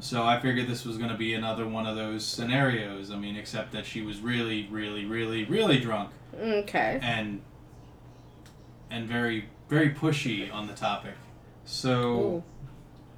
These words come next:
Speaker 1: she basically told me that, uh, the friendship wasn't healthy and that it needed to be terminated.
Speaker 2: Oh.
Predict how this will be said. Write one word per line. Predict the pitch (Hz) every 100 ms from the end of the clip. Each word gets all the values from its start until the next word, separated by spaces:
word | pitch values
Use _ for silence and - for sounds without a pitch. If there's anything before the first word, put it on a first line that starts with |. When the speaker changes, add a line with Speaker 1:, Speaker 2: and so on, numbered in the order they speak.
| - - - - - - - - - - -
Speaker 1:
she | - 170
basically | 185 233 - - 240 220 220 190
told | - 180 190 190
me | 170 156
that, | 147 147 147 - - - -
uh, | 127 127 123 120
the | 139
friendship | 202 208 - 220 -
wasn't | 143 160 165 139
healthy | - 139 147 - 113 98 - - - - - - - - -
and | 127 127 127
that | 123 131
it | 127
needed | 131 131 127
to | 123
be | 117
terminated. | - - 117 107 98 95 - - - - - - - -
Speaker 2:
Oh. | 208 320 220